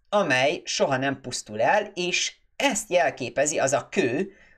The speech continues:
ami leszakad a hegyről, ledönti a szobrot, összezúzza, és a helyébe lépve egy nagy hegyé lesz, és az egész földet betölti.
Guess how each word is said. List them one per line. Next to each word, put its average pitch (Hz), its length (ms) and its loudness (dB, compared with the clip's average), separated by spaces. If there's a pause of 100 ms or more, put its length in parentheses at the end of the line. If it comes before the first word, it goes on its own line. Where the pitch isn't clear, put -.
ami 147 220 -2
leszakad 135 500 2
a 110 60 2
hegyről, 135 600 2 (300)
ledönti 147 460 0
a 92 60 0
szobrot, - 580 0
összezúzza, 135 1000 0 (280)
és 175 280 0
a 151 60 2
helyébe 139 460 2
lépve 127 720 -2
egy 120 180 -10
nagy 139 300 -2
hegyé 107 380 -4
lesz, 147 280 0
és - 160 -8
az 113 80 -6
egész 117 340 -2
földet 120 380 0
betölti. 107 580 -2